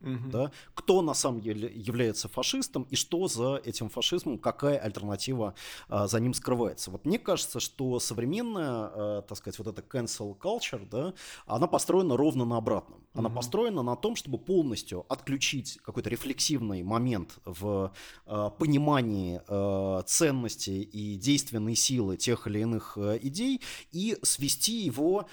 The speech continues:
Speaker 2: до, э, каких-то автоматических, на самом деле, очень конформистских реакций,
Speaker 1: Мгм.
Speaker 2: да?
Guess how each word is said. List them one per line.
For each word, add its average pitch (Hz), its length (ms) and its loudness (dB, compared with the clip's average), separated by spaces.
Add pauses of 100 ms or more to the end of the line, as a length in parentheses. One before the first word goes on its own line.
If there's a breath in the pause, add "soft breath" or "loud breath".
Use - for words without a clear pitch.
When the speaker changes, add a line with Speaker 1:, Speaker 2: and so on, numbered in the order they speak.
(180 loud breath)
Speaker 2:
до, 117 880 4
э, - 40 -20
каких-то 123 520 2
автоматических, 143 1160 -2
на 113 100 -4
самом 127 180 4
деле, 120 180 2
очень 156 360 2
конформистских 143 800 0
реакций, - 480 0
Speaker 1:
Мгм. 131 260 -4
Speaker 2:
да? 151 160 2